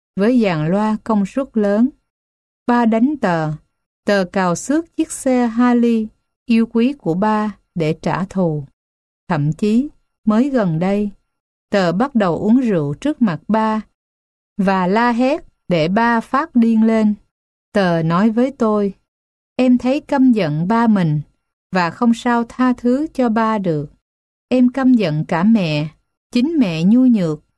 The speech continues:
nên cuộc sống của em mới thành địa ngục như vậy. Hiện giờ, em cảm thấy bế tắc và lúc nào cũng có sẵn âm mưu chọc cho cha mình nổi điên, nổi dại mới hài lòng và sung sướng. Nghĩ lại,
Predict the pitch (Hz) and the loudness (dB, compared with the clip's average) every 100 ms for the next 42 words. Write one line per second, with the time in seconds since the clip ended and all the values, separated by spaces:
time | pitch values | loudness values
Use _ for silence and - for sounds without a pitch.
0 | - 247 254 240 151 - 226 247 262 165 | 0 2 2 0 -6 -4 0 0 0 -2
1 | 233 240 226 220 - - 220 285 247 185 | 0 2 2 0 -4 -2 0 0 -2 0
2 | 156 151 160 165 139 202 226 196 165 143 | 0 0 0 -2 0 2 2 2 -2 -2
3 | 151 - _ _ _ _ 185 165 175 185 | -6 -10 _ _ _ _ 0 2 2 2
4 | 170 160 156 _ _ _ - 247 240 175 | 0 -2 -6 _ _ _ -2 0 0 -2
5 | 175 214 254 240 269 285 311 339 _ _ | -2 -2 0 2 0 -2 -6 -6 _ _
6 | _ _ _ - 170 170 262 240 196 170 | _ _ _ -4 -2 -2 -2 0 0 0
7 | 165 - 160 202 285 285 - 160 233 254 | -4 -4 -2 0 0 -4 -4 -6 -2 2
8 | 240 240 233 226 226 _ _ _ _ 180 | 4 4 4 0 -2 _ _ _ _ -4
9 | - _ 247 240 - 240 226 202 165 156 | -4 _ -2 -2 -2 0 2 2 2 0
10 | 147 185 226 240 226 226 - 175 190 196 | -2 0 2 2 2 -2 -4 -2 0 -2
11 | 170 151 151 165 220 269 226 170 156 165 | -2 -4 -4 0 0 2 0 -2 -2 -2
12 | 156 147 160 165 151 - 214 208 - 220 | -2 -4 -4 -4 -4 -2 -2 -2 -2 0
13 | 226 294 - _ _ _ _ _ _ - | 0 0 -6 _ _ _ _ _ _ -2
14 | 156 170 226 180 147 156 | 0 2 0 0 -4 -6